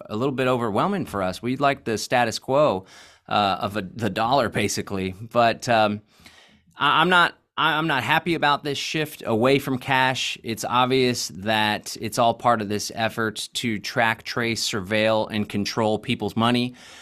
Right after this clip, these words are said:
So the thing to do is ask ourselves, "Well, what are we gonna do about it?"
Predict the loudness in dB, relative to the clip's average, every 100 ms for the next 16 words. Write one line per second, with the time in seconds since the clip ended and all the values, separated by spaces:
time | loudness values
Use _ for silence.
0 | -20 -10 0 6 6 6 2 0 -4 0
1 | 2 2 2 -2 -6 -10 0 4 4 2
2 | 0 -2 -2 -2 2 2 2 -4 -2 2
3 | 4 4 4 4 2 2 4 4 4 2
4 | 0 -6